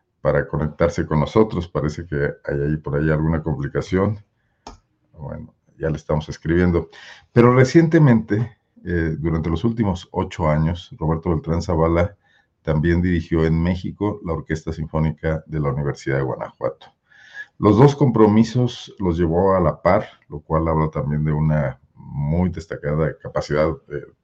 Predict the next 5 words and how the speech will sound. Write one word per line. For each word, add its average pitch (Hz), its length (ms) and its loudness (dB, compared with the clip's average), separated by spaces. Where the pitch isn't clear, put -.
de 76 120 -2
organización 82 760 0
y 95 60 2
de 87 100 2
disciplina, 80 800 -2